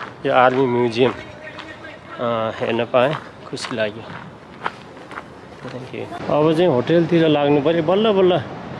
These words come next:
कारको पार्किङ पाएँ मैले, तर एकदमै राइट ठाउँमा पार्क गरेको छु, जसले गर्दा मलाई यहाँ यो वाटर फ्रन्ट, वाटर फ्रन्टतिर जान पनि सजिलो भयो। अनि माथि डाँडामा त्यो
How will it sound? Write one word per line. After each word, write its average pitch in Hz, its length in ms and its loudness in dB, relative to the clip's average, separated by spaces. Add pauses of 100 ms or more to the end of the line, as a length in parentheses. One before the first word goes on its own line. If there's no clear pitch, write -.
(380)
कारको 160 380 0
पार्किङ 151 600 2
पाएँ 139 300 0
मैले, 131 300 4
तर 151 200 2
एकदमै 170 760 4
राइट 180 280 2
ठाउँमा 165 260 2
पार्क 127 300 -2
गरेको 120 200 -2
छु, 127 100 0
जसले 143 300 4
गर्दा 156 280 4
मलाई 139 260 4
यहाँ 135 180 2 (760)
यो 131 420 4 (160)
वाटर 147 380 4
फ्रन्ट, 156 460 2 (460)
वाटर 151 240 2
फ्रन्टतिर 151 460 2
जान 139 220 4
पनि 151 180 6
सजिलो 139 360 2
भयो। 175 180 2 (680)
अनि 131 100 4
माथि 131 420 2 (680)
डाँडामा 127 440 4
त्यो 127 340 2